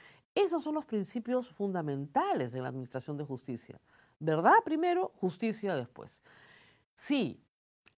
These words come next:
para conseguir la verdad tenemos que ceder en algunos aspectos de la justicia, hay que ceder, porque si no, no obtenemos la verdad.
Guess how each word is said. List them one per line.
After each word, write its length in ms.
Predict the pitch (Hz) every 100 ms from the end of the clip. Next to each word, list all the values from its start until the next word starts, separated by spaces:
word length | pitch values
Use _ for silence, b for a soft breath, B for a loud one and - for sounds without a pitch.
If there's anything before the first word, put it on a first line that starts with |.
| _
para 260 | 170 156 147
conseguir 600 | 151 160 151 156 180 320
la 160 | 320 302
verdad 400 | 247 220 170 120 _ _ _ _ _ _ _ _ _
tenemos 400 | 151 160 208 220
que 160 | - 160
ceder 640 | - 170 156 190 208 - - _ _ _ _ _ _ -
en 180 | 160 160
algunos 520 | 151 170 285 311 240
aspectos 540 | 202 - 196 190 147
de 60 | 139
la 100 | 131
justicia, 600 | 143 - 190 175 - 392 b b b b b b b
hay 220 | 220 320
que 120 | 330 240
ceder, 500 | - 156 349 233 139
porque 240 | 156 151
si 80 | 151
no, 100 | 254
no 80 | 302
obtenemos 380 | 294 254 320 254
la 80 |
verdad. 500 | 185 202 381 370 143